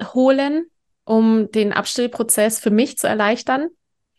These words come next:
Einerseits und dann natürlich auch das, was Frauen auch haben, von meinen Frauen, wo ich's auch weiß, so dieses, ich habe jetzt entschieden, dass ich's nicht mehr will und dann schreit das Kind aber ganz arg, es leidet ganz arg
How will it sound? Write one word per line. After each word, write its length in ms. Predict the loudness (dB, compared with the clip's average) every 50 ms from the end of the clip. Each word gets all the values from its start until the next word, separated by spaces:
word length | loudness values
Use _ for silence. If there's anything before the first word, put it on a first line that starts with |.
| _ _ _ _ _ _ _ _ -2
Einerseits 540 | 2 2 4 4 2 2 2 0 0 0 -2
und 200 | -2 -2 -2 0
dann 120 | 0 0 0
natürlich 400 | 0 -2 -4 -8 -8 -8 -4 -2
auch 160 | -2 -2 -2
das, 220 | -2 -4 -4 -2
was 180 | -4 -4 -4 -6
Frauen 300 | -4 -4 -2 -2 -2 -2
auch 200 | -2 -4 -2 -2
haben, 280 | -2 -2 -2 -4 -6
von 180 | -6 -4 -2 0
meinen 320 | 0 0 0 0 -2 -2
Frauen, 320 | -4 -6 -6 -6 -4 -4 -4
wo 80 | -6
ich's 140 | -6 -8 -8
auch 160 | -10 -8 -6
weiß, 300 | -6 -4 -4 -4 -6 -6
so 120 | -6 -6 -6
dieses, 320 | -6 -6 -6 -6 -6 -6 -8
ich 140 | -6 -4
habe 160 | -2 0 0 0
jetzt 160 | 0 0 -2
entschieden, 460 | -6 -4 -4 -2 -4 -2 -2 -2 -2
dass 120 | -2 -2
ich's 160 | -2 -4 -4 -4
nicht 140 | -2 0
mehr 180 | 0 0 0 2
will 220 | 2 2 0 0 -2
und 120 | -4 -4 -4
dann 100 | -4 -4
schreit 320 | -6 -4 -4 -4 -4 -4
das 120 | -4 -6
Kind 160 | -4 -6 -4 -4
aber 180 | -2 -4 -4
ganz 220 | -4 -4 -4 -6 -6
arg, 240 | -8 -8 -8 -6
es 160 | -4 -4 -2 -2
leidet 320 | -2 -2 -2 -4 -6 -6
ganz 240 | -6 -6 -6 -6 -6
arg 300 | -6 -6 -6 -6 -8